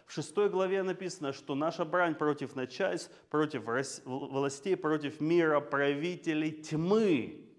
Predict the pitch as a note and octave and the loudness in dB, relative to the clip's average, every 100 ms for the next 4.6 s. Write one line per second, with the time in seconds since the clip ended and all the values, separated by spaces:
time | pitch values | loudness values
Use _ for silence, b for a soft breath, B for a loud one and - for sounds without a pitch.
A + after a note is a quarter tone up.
0 | _ _ _ _ _ _ _ _ _ _ | _ _ _ _ _ _ _ _ _ _
1 | _ _ _ _ _ _ _ _ _ G#2+ | _ _ _ _ _ _ _ _ _ -6
2 | A#2+ C3+ - G#2+ - A2 G#2 F2+ D#2 A2 | -2 -2 -2 -8 -8 -8 -6 -6 -8 0
3 | D#3+ G#3+ A3 - C#3+ D3 C#3 E3 D#3+ D#3 | 2 4 2 0 -2 0 2 0 0 -4
4 | - D#3 D#3+ D#3 F#2 | -4 -6 -2 -4 -6